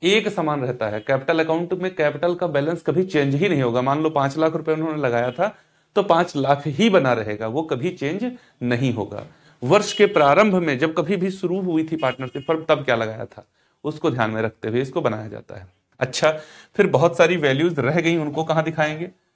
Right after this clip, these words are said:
तो फिर हम लोग क्या करते हैं, पार्टनर्स करंट अकाउंट अलग से बनाते हैं।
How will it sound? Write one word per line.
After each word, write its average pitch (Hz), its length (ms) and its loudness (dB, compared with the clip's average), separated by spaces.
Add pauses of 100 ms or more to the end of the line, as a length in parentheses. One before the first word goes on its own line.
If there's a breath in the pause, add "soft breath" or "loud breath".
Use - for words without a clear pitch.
(320)
तो 190 100 2
फिर 208 240 0
हम 190 180 2
लोग 190 120 0
क्या 180 140 6
करते 170 300 0
हैं, 190 200 -4
पार्टनर्स 151 520 2
करंट 165 360 0
अकाउंट 160 280 -2
अलग 139 220 0
से 143 100 -6
बनाते 107 400 -6
हैं। 107 160 -12